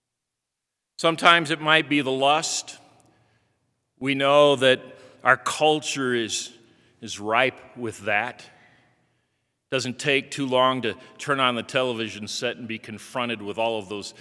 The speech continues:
advertisements that are using sex to sell whatever it is they're trying to sell.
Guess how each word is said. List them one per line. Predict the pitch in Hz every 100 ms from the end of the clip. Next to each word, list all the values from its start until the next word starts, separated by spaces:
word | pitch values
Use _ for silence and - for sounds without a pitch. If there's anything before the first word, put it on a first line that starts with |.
| - - -
advertisements | 113 120 107 107 - 107 107 101 107 107
that | 110
are | 104
using | 101 107 95 101 98
sex | - - 110 110 -
to | -
sell | 98 - 101 98
whatever | 92 95 95 98
it | 95
is | 98 87
they're | 95
trying | - 98 92
to | 87
sell. | - - 95 90